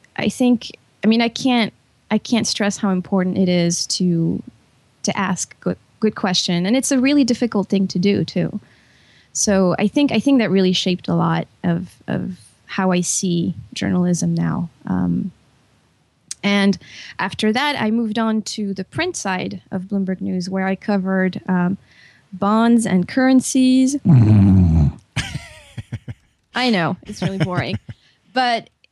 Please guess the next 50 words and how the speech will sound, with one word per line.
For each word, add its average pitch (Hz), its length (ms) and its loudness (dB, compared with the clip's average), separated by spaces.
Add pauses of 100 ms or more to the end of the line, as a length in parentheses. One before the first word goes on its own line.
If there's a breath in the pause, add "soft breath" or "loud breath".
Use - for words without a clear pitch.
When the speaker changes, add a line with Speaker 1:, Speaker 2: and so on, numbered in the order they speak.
(120)
Speaker 1:
you 294 120 -4
know, 285 140 0
it 311 140 -2
was 311 160 -4
the, 302 120 -8
kind 330 160 -6
of 294 60 -4
the 302 80 -4
same 269 220 -4
principle. 233 500 -4
Like, 185 180 -4
a 202 60 -6
lot 202 180 0
of 202 140 0
the 190 120 -2
stuff 185 260 -6
that 185 180 -4
we 202 80 -2
did 180 360 -2
was 175 360 -2
research 190 440 -2
facts 180 360 -4
and, 185 260 -2
and 185 160 -2
figures 180 520 0
and, 170 220 0
and, 170 260 -2
and 180 180 0
get 180 140 0
our 175 100 2
sources 175 540 -2 (100)
to, 175 240 -2
um, 165 320 -2 (300)
to 202 100 -2
discuss 180 440 -2
those 170 180 -4
things 175 240 -4
with 175 120 -2
us 170 280 -4
and 180 80 -2
explain 185 400 -4
it 175 120 -4
to 175 140 -2
us, 175 260 -2
or 170 120 -4
just - 260 -8
kind 180 120 -4
of 170 60 -4
shed 175 220 -4
light 175 320 -2